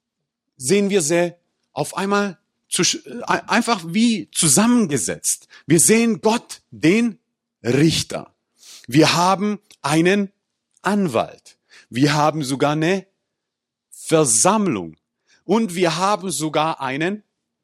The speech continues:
Mittler. Was haben wir noch? Im He-, Hebräer zwölf. Wir haben eine Wolke der Zeugen. Martyros,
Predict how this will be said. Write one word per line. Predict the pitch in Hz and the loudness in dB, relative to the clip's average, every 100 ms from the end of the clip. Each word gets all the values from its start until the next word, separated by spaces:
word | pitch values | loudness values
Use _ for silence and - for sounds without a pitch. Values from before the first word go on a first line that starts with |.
| _ _ _ _ _ - | _ _ _ _ _ -2
Mittler. | 151 320 349 117 85 - _ _ _ _ | 4 4 4 0 -2 -4 _ _ _ _
Was | 123 151 | 0 4
haben | 180 170 | 4 4
wir | 165 | 2
noch? | 214 185 - - _ _ _ _ 143 | 2 -2 -6 -20 _ _ _ _ -2
Im | 156 147 135 - | 0 0 -2 -6
He-, | - 156 147 | -2 0 0
Hebräer | 147 156 143 156 175 175 | -2 -2 0 2 0 0
zwölf. | 190 233 170 - | -2 -2 -2 -6
Wir | 127 | -4
haben | 143 165 | 0 -2
eine | 147 143 127 | -4 -6 -2
Wolke | 156 196 185 | 0 0 -4
der | 139 190 214 _ _ _ _ _ _ _ _ _ _ _ | -4 -4 -6 _ _ _ _ _ _ _ _ _ _ _
Zeugen. | - 262 262 101 82 _ _ _ _ _ _ _ _ _ _ _ _ _ _ _ _ _ _ | -4 -2 -4 -8 -18 _ _ _ _ _ _ _ _ _ _ _ _ _ _ _ _ _ _
Martyros, | - 147 - 247 240 110 95 - - - - | 0 0 0 0 2 0 -2 -2 -2 -4 -12